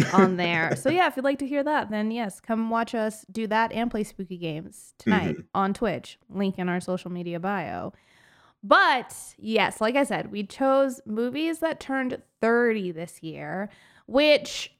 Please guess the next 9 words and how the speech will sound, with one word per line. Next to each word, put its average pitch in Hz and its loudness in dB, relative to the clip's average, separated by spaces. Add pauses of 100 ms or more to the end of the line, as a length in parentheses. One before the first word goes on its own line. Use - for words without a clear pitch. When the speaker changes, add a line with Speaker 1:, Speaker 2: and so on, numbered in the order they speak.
(640)
Speaker 1:
it 285 6
was 330 0
interesting 392 0
because 262 0
there 247 2
was 311 -2 (220)
a, 233 2 (800)
a 226 2
couple 427 2